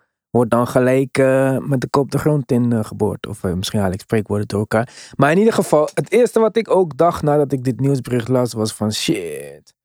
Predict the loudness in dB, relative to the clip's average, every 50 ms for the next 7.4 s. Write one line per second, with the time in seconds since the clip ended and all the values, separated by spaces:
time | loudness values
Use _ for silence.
0 | _ _ _ _ _ _ _ _ _ _ _ -6 -6 -4 -2 -2 -2 -2 -2 -4
1 | -8 _ _ _ -2 0 0 0 0 -2 -4 -6 -6 -6 -2 0 0 0 0 -2
2 | -4 -6 -4 -2 0 0 0 0 0 0 0 0 -2 -2 -2 0 -2 -2 -4 -4
3 | -4 -4 -6 -6 -10 _ _ _ _ -4 -2 2 2 2 2 2 0 0 2 2
4 | 2 2 2 0 -2 -2 -4 -4 -2 -2 0 0 0 0 -4 -4 _ 2 2 4
5 | 4 4 4 4 2 2 2 0 0 2 2 2 0 0 0 -2 0 0 0 0
6 | -2 -2 -2 -4 -2 0 2 2 2 2 0 0 2 2 2 2 2 2 0 2
7 | 2 2 2 4 4 4 2 2